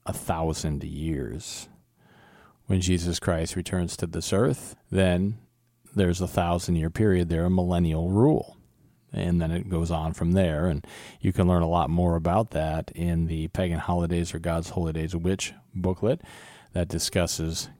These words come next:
God's holy day plan and gives an awesome picture of God's plan of salvation for mankind and, um, his kingdom and, and what the future holds.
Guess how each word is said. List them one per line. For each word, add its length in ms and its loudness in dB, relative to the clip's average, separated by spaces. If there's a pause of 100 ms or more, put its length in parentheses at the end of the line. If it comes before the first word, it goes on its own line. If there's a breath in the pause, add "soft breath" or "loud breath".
God's 300 -2
holy 320 0
day 160 -4
plan 440 -2
and 720 -4
gives 240 -4
an 300 -4
awesome 360 -2
picture 460 -4 (440 loud breath)
of 540 2 (380)
God's 240 -2
plan 240 2
of 80 0
salvation 480 0
for 140 -2
mankind 800 0
and, 360 -2
um, 320 -4 (280 loud breath)
his 260 2
kingdom 540 2
and, 240 -2
and 200 -2
what 140 0
the 80 -2
future 380 -2
holds. 640 -4